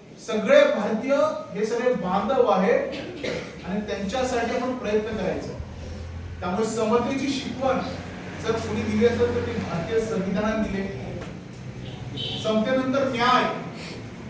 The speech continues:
आपण म्हणतो ना, एकावरती अन्याय झाला तर आपण कुठे जातो? कोर्टात जातो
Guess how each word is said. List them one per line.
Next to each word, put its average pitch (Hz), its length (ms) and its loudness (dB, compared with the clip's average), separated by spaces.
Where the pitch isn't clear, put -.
आपण - 260 0
म्हणतो 233 200 0
ना, - 100 4
एकावरती 226 520 4
अन्याय 214 380 0
झाला 214 260 4
तर 220 40 0
आपण 220 240 -2
कुठे 247 160 0
जातो? 240 280 2
कोर्टात 233 360 4
जातो 208 280 2